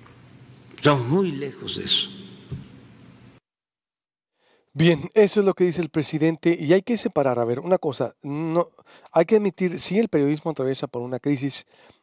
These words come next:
Speaker 2: de credibilidad, de valores. Las agendas en los medios han llevado los prejuicios personales, intereses personales.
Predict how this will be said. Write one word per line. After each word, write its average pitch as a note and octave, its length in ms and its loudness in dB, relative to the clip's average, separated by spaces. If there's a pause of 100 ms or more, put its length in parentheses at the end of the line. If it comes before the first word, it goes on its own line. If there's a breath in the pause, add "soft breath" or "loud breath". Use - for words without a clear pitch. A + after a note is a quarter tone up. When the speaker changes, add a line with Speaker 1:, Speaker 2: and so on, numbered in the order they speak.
Speaker 2:
de C3+ 340 2
credibilidad, C3 680 0
de C#3 60 0
valores. C3 560 0
Las C3+ 220 -2
agendas D3+ 420 -2
en D3+ 60 -4
los B2 140 -8
medios C3+ 340 -4
han C#3+ 100 -4
llevado C3+ 460 0 (220 soft breath)
los C#3+ 200 -2
prejuicios D3 480 -6
personales, C#3 720 -2 (240 soft breath)
intereses C#3 540 0
personales. C3+ 640 -2